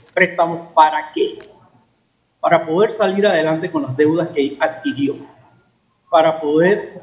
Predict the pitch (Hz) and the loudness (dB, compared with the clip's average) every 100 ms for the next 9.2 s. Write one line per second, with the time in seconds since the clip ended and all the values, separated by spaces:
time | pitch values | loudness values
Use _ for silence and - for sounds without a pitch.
0 | - 160 147 147 151 147 151 143 139 139 | -8 -2 0 -2 -4 -8 -6 -4 -4 -8
1 | - _ - _ - 139 147 160 170 - | -14 _ -20 _ -6 -2 0 0 -2 -8
2 | - _ _ - - - - 156 160 156 | -20 _ _ -16 -16 -10 2 2 2 -2
3 | 147 156 139 139 127 160 160 139 143 143 | -4 -4 -4 -6 0 0 0 -2 -2 -2
4 | 131 127 123 135 135 135 165 185 185 - | -4 -4 -4 -4 -4 0 2 2 0 -8
5 | - _ _ _ 143 143 151 151 147 151 | -18 _ _ _ -2 0 0 -2 -2 2
6 | 156 160 139 127 127 127 143 156 135 139 | 2 2 -2 -6 0 0 2 0 -2 -4
7 | 147 156 156 131 131 139 151 147 151 147 | -2 -2 -4 -4 -2 2 4 4 0 -2
8 | 131 123 147 139 160 - 214 202 180 185 | -2 0 -2 -4 -6 -2 0 0 0 -2
9 | - | -6